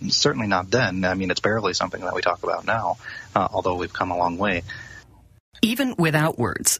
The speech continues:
Speaker 2: mental health struggles often make themselves evident. One indicator is a change in school or work performance.
Speaker 1: Because it turns out when all this stuff is happening in your head, your attention is like a spotlight. You can only point it at one thing at a time.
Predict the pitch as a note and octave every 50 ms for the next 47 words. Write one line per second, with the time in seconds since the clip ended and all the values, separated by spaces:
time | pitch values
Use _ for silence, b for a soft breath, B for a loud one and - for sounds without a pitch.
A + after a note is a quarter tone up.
0 | - - - F3+ D#3+ E3 F3+ B3+ C4+ C4+ A3 G3+ G3 F#3 F#3+ - - - C#3 A#2+
1 | A#2+ C3 B2 - - - - - G3 A#3 A#3+ - C4+ B3 A3 G3 F#3+ - F#3+ E3
2 | D#3 - - C3+ C3+ C3 - C#3+ B2+ A2 A#2 - E2 - - - - - - -
3 | - - - - E3 D3 E3 G3+ B3+ B3 D#3 C3 - - A#2+ - - G#2 - G#2
4 | A2 B2 - D3 - - - - E3 D#3+ E3+ E3+ D3+ - C#3 C3 C3+ - - -
5 | - - G3+ F#3 F#3 F#3 F3 - - - D#3 D3+ C#3+ C3+ C3 C3+ B2+ - - -
6 | - C3 - - B2 A#2 G#2+ G2 - - - - - - - - - - - -
7 | - - - - C3+ B2+ - - B2+ A2 A2+ - - D#3+ E3 D#3 - A#2+ A#2+ A#2
8 | - G#2 G2+ G#2 A#2 A#2 G#2+ F#2+ - - - A#2+ B2 B2 A#2 - - A2+ A2 G#2+
9 | - G#2 F#2+ F#2 F2 E2+ F2 E2+ - - D#3+ A2+ F#2+ - B B B B B B
10 | B B B B A2+ G#2 - - C#3 D#3+ - - A2 G#2 F#2 - - F#2 - -
11 | - - - B2+ C3+ - - F#2 F2+ - - - - - A#2 C3 C#3 C3 A2 -
12 | - - - - C#3+ C#3+ C3+ - G2 F#2 - - G2 G2 F#2 F#2 - F2 F2 D#2+
13 | - - - - C#3 C3+ G#2+ - -